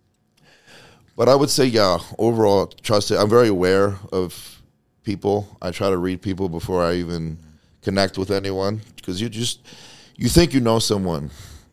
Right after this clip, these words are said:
and you really don't. And that's, that's the scary part about this world, you know? Anyone can be nice to your face, but what are they,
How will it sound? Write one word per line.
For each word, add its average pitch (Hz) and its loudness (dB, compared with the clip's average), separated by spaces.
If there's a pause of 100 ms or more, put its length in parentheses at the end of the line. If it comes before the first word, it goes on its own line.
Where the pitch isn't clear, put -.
(320)
and 87 -8
you 90 -4
really 92 2
don't. 82 -4 (320)
And 87 -8
that's, 101 -2
that's 101 -2
the - -4
scary 98 0
part 90 0
about 78 -4
this 76 -8
world, 78 -2 (340)
you 80 -12
know? 85 -6 (920)
Anyone 143 4
can 113 0
be 101 0
nice 101 0
to 95 -4
your 85 -2
face, 92 0
but 82 -4
what 95 2
are 104 2
they, 92 0